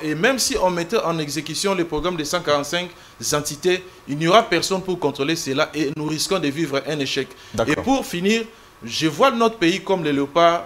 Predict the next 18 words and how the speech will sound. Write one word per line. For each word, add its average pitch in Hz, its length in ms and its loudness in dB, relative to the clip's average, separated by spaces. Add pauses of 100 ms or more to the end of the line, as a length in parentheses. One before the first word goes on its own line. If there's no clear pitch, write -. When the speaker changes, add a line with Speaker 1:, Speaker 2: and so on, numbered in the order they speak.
(100)
Speaker 1:
du 131 60 -6
football 151 440 -2
congolais. 127 420 -4 (340)
On 160 140 0
peut 233 160 4
avoir 196 280 4
n'importe 165 400 -4
quel 147 180 -4
coach. - 400 -6 (200)
Les 127 80 -6
chefs 226 180 4
de 220 80 4
l'État 196 260 2
se 196 120 -4
comportent 175 380 -6
comme 175 180 -2
un 170 60 -2
coach, 180 400 -6